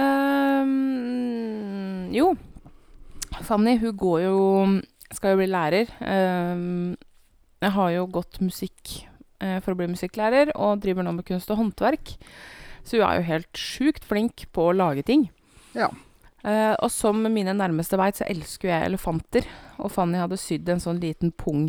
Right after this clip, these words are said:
Speaker 1: til meg, eh, som var formet som en elefant.
Speaker 2: Ja.
Speaker 1: Og det gjorde meg veldig glad.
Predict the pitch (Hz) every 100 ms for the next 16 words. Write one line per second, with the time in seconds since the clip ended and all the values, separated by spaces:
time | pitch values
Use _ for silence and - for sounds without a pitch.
0 | 156 - 156 165 - _ - - 180 175
1 | - 165 143 - - - - - - -
2 | - - _ 147 - - - - - -
3 | - - _ _ _ _ 208 202 185 160
4 | 151 151 156 160 170 - -